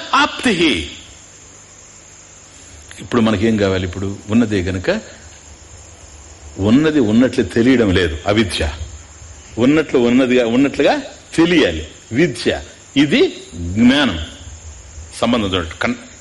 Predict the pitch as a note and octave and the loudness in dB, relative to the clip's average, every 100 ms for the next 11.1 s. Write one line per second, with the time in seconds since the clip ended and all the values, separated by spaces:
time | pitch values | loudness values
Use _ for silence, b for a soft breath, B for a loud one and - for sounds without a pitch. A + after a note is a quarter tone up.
0 | - - - - - - - - - - | -20 -20 -20 -20 -20 -20 -20 -20 -20 -20
1 | - - - - - - - A2 A2 G2+ | -20 -20 -20 -20 -14 -12 -6 -4 -2 -2
2 | E2+ G2+ F#2 B2 C#3 B3+ - - - - | -4 -2 0 2 2 0 -6 -16 -20 -20
3 | - - - - - - - F2+ G2 A#2 | -18 -18 -18 -18 -20 -18 -8 -4 -2 0
4 | A#2 A2+ D#3+ E3 - - - - - - | 2 2 2 0 -8 -18 -20 -20 -18 -18
5 | - - - - - - - - - - | -16 -16 -16 -16 -18 -20 -20 -20 -20 -20
6 | - B3 B2 G#2 - - - - - - | -6 -4 -4 -6 -14 -18 -20 -20 -20 -20
7 | - - A2+ C3 E3 D3+ C#3+ D#3+ D4 - | -20 -6 0 2 2 2 2 0 -2 -6
8 | - - - - - - - - A#2 A2+ | -20 -20 -20 -20 -20 -20 -16 -2 2 4
9 | C3+ E3+ D#3 C#3+ F3+ B3+ D3 C3+ C#3+ E3 | 2 2 2 2 2 2 2 0 0 2
10 | D#3+ C3 B2+ D3 C3 A#2+ A2 G2 F2 E2+ | 0 0 0 0 2 2 0 -2 -4 -6
11 | C#2+ | -10